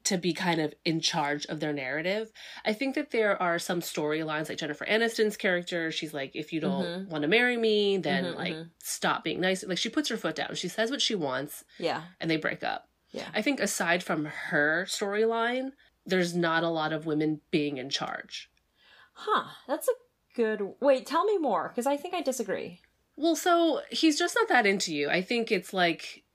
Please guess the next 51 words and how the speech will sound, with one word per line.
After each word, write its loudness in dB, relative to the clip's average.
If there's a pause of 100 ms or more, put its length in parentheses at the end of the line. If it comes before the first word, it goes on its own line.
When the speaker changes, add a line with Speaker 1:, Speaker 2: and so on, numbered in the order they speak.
(160)
Speaker 1:
th-, -8
this 4
movie 0
paints -2
women 0
to -6
be -2
kind -2
of -2
neurotic. -4
And 2
maybe 2
I'm 0
just -4
thinking -2
of, -4
like, -4
Gigi's -6
character, -8
Jennifer 0
Speaker 2:
Mm-hmm. -2
Speaker 1:
Goodwin's -2
character. -4 (720)
She's -2
just -4
very 2
neurotic 2
Speaker 2:
Yeah. -8
Speaker 1:
about, 0
like, -2
being 0
obsessive. -2 (540)
And 4 (160)
while 4
I 2
know 2
that 0
that 2
is -2
true -2
for -6
a -4
lot -4
of -10
women -2
out -4
there, 0
and 0
that -2
is, -10
like, -8